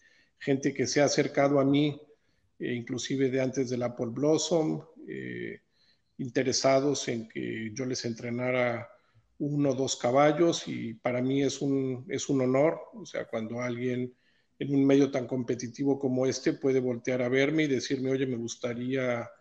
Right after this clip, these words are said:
eh, que tú te hagas cargo de mi caballo, de mis caballos". Entonces, yo estoy abierto a, a crecer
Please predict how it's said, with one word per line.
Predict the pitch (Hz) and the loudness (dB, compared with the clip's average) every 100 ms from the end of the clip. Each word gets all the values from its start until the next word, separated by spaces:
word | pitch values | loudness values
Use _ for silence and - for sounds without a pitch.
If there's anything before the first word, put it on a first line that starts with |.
| _ _ _ _ _ | _ _ _ _ _
eh, | - 139 123 113 _ | -14 -14 -12 -16 _
que | 120 - | -12 -8
tú | 139 135 127 | -2 -2 -2
te | - | 0
hagas | 131 123 | 2 0
cargo | - 135 131 | 2 0 2
de | 123 | 0
mi | 117 | 0
caballo, | 113 113 127 135 147 139 | -2 -2 2 2 2 0
de | |
mis | 117 113 | -2 -4
caballos". | - 120 131 143 156 175 175 | -4 -2 2 2 2 0 0
Entonces, | 127 110 131 117 135 - _ _ _ _ _ _ _ - | -6 -4 -6 -2 -4 -6 _ _ _ _ _ _ _ -18
yo | 131 143 151 | 0 6 8
estoy | 151 - 151 147 | 6 4 4 6
abierto | 139 135 143 143 147 - 175 156 | 6 6 6 6 4 4 6 6
a, | 139 120 117 113 - - _ _ | 6 2 -2 -6 -12 -20 _ _
a | - | 0
crecer | - 135 - 160 165 180 | 4 2 6 8 8 6